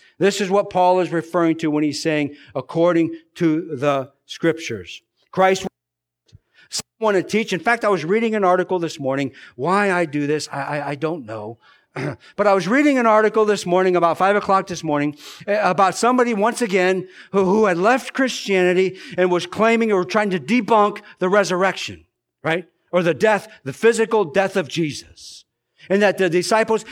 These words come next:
they just had, had, had a vision. But let me tell you here this morning, uh, the Bible does not leave room for that. The Bible clearly tells us that Jesus was buried.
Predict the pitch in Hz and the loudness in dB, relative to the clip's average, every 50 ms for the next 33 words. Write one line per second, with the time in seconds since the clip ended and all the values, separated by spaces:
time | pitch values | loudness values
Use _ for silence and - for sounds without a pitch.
0 | - - 156 202 220 196 220 202 - - 208 202 190 190 135 185 196 180 170 190 | -6 0 0 0 2 2 0 -2 0 2 2 2 2 2 0 0 0 0 0 -2
1 | - 175 180 180 165 165 151 170 156 139 147 131 151 156 165 196 202 185 - 190 | -4 0 0 2 2 2 0 0 -2 -2 -4 -4 -2 0 0 0 0 -2 0 0
2 | 185 175 151 143 151 147 135 123 - 135 135 139 139 139 143 139 - _ - - | 0 0 0 -2 -2 -4 -4 -6 -6 -6 -4 -4 -4 -4 -6 -8 -12 _ -20 -20
3 | - - - 147 143 131 110 120 147 127 151 160 180 196 175 170 147 156 143 - | -16 -6 -4 -2 -2 -2 -2 -4 -4 0 2 2 4 4 2 2 0 0 -2 -2
4 | 160 156 165 160 156 156 151 131 139 156 160 156 147 - 127 117 120 113 110 113 | -2 -2 0 0 -2 -2 -2 -2 -2 -2 -2 -2 -2 -6 -6 -6 -6 -6 -6 -8
5 | - _ _ _ _ _ _ _ _ _ _ _ - - 170 175 185 185 190 190 | -12 _ _ _ _ _ _ _ _ _ _ _ -2 2 4 4 4 4 4 2
6 | 180 185 - - 175 196 190 196 190 196 190 185 185 185 170 160 165 160 151 165 | 0 -2 -2 -2 2 2 4 4 4 2 0 0 0 0 2 2 2 2 0 -2
7 | 151 - 170 156 143 131 113 156 180 185 180 160 170 160 147 165 151 127 - 185 | -2 -2 -4 -4 -4 -4 -2 0 2 2 2 0 -2 -2 -4 -4 -6 -2 -2 0
8 | 160 143 131 127 117 | 0 0 0 -2 -4